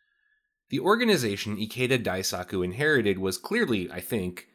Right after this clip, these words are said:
the most successful new religion of post-war Japan by the time he came into leadership.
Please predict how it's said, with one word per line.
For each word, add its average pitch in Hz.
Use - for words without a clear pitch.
the 120
most 131
successful 117
new 107
religion 95
of 90
post-war 87
Japan 127
by 107
the 104
time 98
he 117
came 85
into 80
leadership. 95